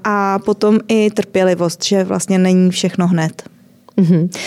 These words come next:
Speaker 2: Udělal jste někdy nějakou, o, chybu při podnikání, která vlastně potom třeba ani nemusela tou chybou být?
Speaker 1: Určitě, určitě jsem udělala spoustu chyb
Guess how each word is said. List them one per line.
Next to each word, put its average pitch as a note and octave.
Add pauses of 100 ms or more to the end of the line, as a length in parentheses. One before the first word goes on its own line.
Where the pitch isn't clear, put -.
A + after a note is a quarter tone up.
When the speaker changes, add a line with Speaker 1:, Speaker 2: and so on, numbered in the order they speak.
(120)
Speaker 2:
Udělal F3+
jste B3
někdy G#3+
nějakou, G#3
o, D#3+
chybu C4+
při -
podnikání, G3+
která G3+
vlastně G3+
potom G#3
třeba G3+
ani G3+
nemusela F#3+
tou F3
chybou E3
být? D3+ (1400)
Speaker 1:
Určitě, A3
určitě G#3+
jsem A#3
udělala A3+
spoustu G#3
chyb G3